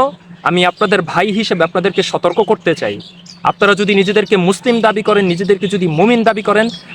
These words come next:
তাহলে অবশ্যই, অবশ্যই আল্লাহ তাআলা যাদেরকে ভালোবাসতে বলেছেন, তাদেরকে ভালোবাসুন। আর যাদের প্রতি ঘৃণা পোষণ করতে বলেছেন, তাদের প্রতি ঘৃণা পোষণ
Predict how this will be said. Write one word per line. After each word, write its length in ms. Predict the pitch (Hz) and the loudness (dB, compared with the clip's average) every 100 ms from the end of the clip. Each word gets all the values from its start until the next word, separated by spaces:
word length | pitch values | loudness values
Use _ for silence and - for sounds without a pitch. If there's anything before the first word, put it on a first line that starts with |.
| - | -6
তাহলে 240 | 170 185 202 - 190 | -2 0 0 0 0
অবশ্যই, 480 | 240 277 - 202 156 156 | 2 0 0 2 2 0
অবশ্যই 480 | 175 202 - 160 147 165 | 0 0 0 -2 0 0
আল্লাহ 220 | 196 202 180 | 0 -2 -2
তাআলা 280 | 160 175 196 233 - - - - | 0 2 2 0 -8 -20 -10 -4
যাদেরকে 340 | 160 180 175 180 - | 0 0 0 -2 0
ভালোবাসতে 420 | 175 202 233 - | 0 2 0 0
বলেছেন, 440 | 214 220 214 220 233 - - - | 0 0 0 -2 -4 -8 -6 -2
তাদেরকে 340 | 180 240 226 | 0 2 0
ভালোবাসুন। 560 | 185 185 180 180 - 123 - - - | 0 0 0 -2 -4 -12 -14 -6 -4
আর 60 | 175 | 0
যাদের 180 | 175 190 - | 0 0 -2
প্রতি 160 | 196 165 135 | -4 -6 -4
ঘৃণা 220 | 165 220 | -2 0
পোষণ 260 | 233 240 208 | 0 -2 -2
করতে 180 | 190 180 | -2 -2
বলেছেন, 380 | 160 165 170 165 | 0 0 0 -6
তাদের 240 | 160 143 139 | -2 -2 -2
প্রতি 200 | 139 131 - | -8 -10 -6
ঘৃণা 200 | 143 135 | -6 -6
পোষণ 300 | 127 - | -8 -10